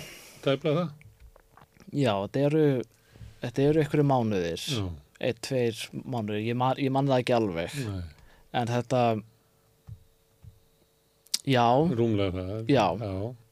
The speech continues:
Speaker 2: Þetta er
Speaker 1: Og
Speaker 2: alltaf
Speaker 1: sársaukinn er mikill, það eru kannski margir sem er hlusta á okkur sem að hafa fengið brjósklos, og þú ert að tala um kannski svona brjósklos sinnum eitthvað fimmtíu.
Speaker 2: Já,
Speaker 1: Já.
Speaker 2: það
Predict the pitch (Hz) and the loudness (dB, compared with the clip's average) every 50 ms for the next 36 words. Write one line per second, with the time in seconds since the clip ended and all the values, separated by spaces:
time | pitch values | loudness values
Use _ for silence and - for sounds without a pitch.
0 | _ _ _ _ - - - - _ - - _ _ _ - - - - 120 123 | _ _ _ _ -20 -20 -20 -20 _ -20 -20 _ _ _ -14 -14 -8 -4 -2 0
1 | 135 139 - 135 139 131 123 156 139 127 135 135 127 127 117 107 110 113 120 - | 2 2 4 4 2 2 2 2 4 4 4 4 4 4 4 4 4 2 2 2
2 | 120 117 170 156 127 117 107 120 123 117 117 117 120 117 120 123 107 123 113 113 | -2 -4 0 0 2 2 2 2 2 2 2 2 2 2 0 0 0 0 0 0
3 | 127 113 123 110 110 123 - 131 120 113 107 123 110 - 120 95 117 107 - 123 | 2 2 0 0 0 -2 -2 -2 0 0 0 0 2 2 2 2 0 0 -2 -2
4 | 117 113 110 113 113 113 117 117 113 117 113 104 117 113 113 104 107 113 104 110 | -2 0 0 0 0 0 -2 -2 -2 -2 -2 -2 -2 0 0 0 0 -2 -2 -2
5 | - 117 123 110 113 - - 107 107 107 - - 123 110 120 113 107 - 107 - | 0 0 0 -2 -2 -2 -2 -2 -2 -2 -2 -2 -2 -2 -2 -4 -4 -4 -2 -2
6 | 123 113 107 107 92 - 107 - - 113 98 87 120 107 101 98 95 104 - - | -2 0 0 -2 -2 -4 -4 -4 -4 -4 -4 -4 -6 -6 -6 -6 -8 -8 -12 -16
7 | - - - - - - - - - - 117 107 - - 113 104 - - - - | -20 -20 -20 -20 -20 -20 -20 -10 -2 0 0 0 0 0 -2 -2 -2 -4 -8 -14
8 | - - - 127 104 98 98 95 104 117 - - - 98 87 - - 110 - - | -10 -4 -2 -2 -2 -2 -2 -4 -4 -4 -4 -4 -4 -6 -6 -6 -10 -14 -16 -18
9 | - - - - - - - - - - - - - 110 - - - 104 107 113 | -20 -20 -20 -20 -20 -20 -20 -20 -20 -20 -12 -6 -4 -4 -4 -2 -2 -2 -2 -2
10 | 113 - - - - 135 117 87 92 - - - - - 135 117 101 92 90 85 | -6 -12 -8 -2 0 2 2 0 -2 -6 -14 -20 -18 -14 -10 -10 -8 -8 -8 -8
11 | - 117 110 98 98 92 | -8 -6 -4 -4 -4 -6